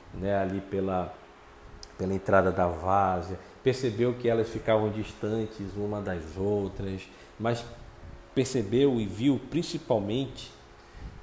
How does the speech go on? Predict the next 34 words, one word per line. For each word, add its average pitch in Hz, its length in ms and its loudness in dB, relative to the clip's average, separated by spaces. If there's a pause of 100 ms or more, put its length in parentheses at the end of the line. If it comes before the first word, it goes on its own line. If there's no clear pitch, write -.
(140)
né, 107 340 -6 (160)
é, 101 300 -8 (360)
viu 151 240 2
principalmente 123 800 -6
que 117 240 -2
dessa 117 340 -4
árvore 113 400 -2
os 98 140 -2
índios 120 240 -4
faziam 110 320 0
talho 110 320 -2
e 110 40 -2
retiravam 117 640 -2
o 110 40 0
leite 107 240 -2
viscoso, 107 640 -4
né, 104 180 -4
o 98 160 -2
látex, 92 600 -8 (320)
e 117 60 -2
com 131 180 -2
esse 160 240 0
leite, 117 500 0 (400)
ele 123 240 0
viu 117 240 0
que 143 240 -2
esse 160 240 -4
leite, 120 460 -4 (560)
é, 110 40 -4
é, 107 440 -2
ele 120 160 0
se 120 160 -6
tornava 110 640 2
num, 104 440 -4